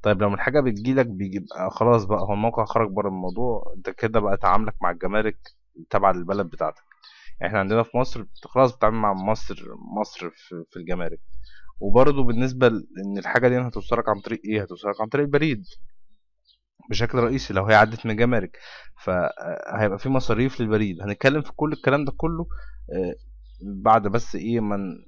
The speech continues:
نجرب، آه، اوريكم ازاي تشتروا واوريكم انا اشتريت ايه ونشوف الدنيا، آه، ماشيه ازاي. هنا عندنا نضاره اهي،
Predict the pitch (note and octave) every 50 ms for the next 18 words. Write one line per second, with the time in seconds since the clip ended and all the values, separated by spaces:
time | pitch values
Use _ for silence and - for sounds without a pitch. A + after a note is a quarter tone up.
0 | - - F2+ F#2 G#2 G#2+ A2 A2+ A2 G#2+ F#2 F#2+ _ _ _ _ _ _ _ -
1 | F2+ F2+ F2+ F2 F2 F2 E2+ E2+ E2+ E2 E2 E2 D#2+ E2 E2+ - - - - -
2 | - - - - F2+ - - - - F2+ F#2 G2 G#2+ - A#2+ G#2 G#2 A#2 A2+ -
3 | - - - B2+ B2+ B2+ C3+ C3 B2 G#2+ G2+ G2 G#2 A2 - A#2+ A2+ A2 - -
4 | A2 G#2+ A#2 - - - A#2 B2+ C3+ C3+ C3 A#2 - - F2+ G2 G#2 A2+ A#2 G2+
5 | E2 F2+ F2+ F#2+ F#2+ - - - - - - F#2+ F2 E2 E2 G2 G#2 G2+ G2+ G2
6 | E2 - - - - - - - G1+ - - - - G1+ G1+ - - - - -
7 | G2 G2 - - F2+ D#2+ - - - - _ _ - - - - - - - A2
8 | A2 A2+ G#2+ G#2 G2 F#2+ G#2 A2 G#2+ G#2 G2 F2+ E2+ F2+ G2 G#2 G2+ G2+ G2+ G2
9 | -